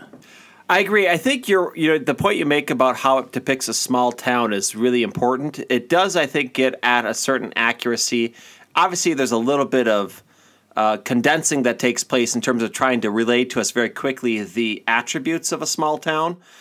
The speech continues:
uh, because you have to obviously move this thing through in a narrative fashion.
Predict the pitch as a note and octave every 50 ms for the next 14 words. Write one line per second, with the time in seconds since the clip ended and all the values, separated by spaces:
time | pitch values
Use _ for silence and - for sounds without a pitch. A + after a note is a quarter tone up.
0 | - - _ - - A2 A2 A2 A#2 B2+ - D3+ C#3+ B2+ C#3+ E3 F3 F3 E3+ D#3+
1 | - - E3 D#3 C#3+ C3+ C#3 C#3 - _ - - B2+ C3 B2+ - - C3 B2+ C3
2 | C3 A#2+ B2+ - - - C#3 B2+ B2+ - - C3 B2 A2+ G#2+ G#2 A#2 B2+ B2 A#2+
3 | G#2+ G#2 - - - E3+ F3 D#3+ - - - A2 G2 G2+ G#2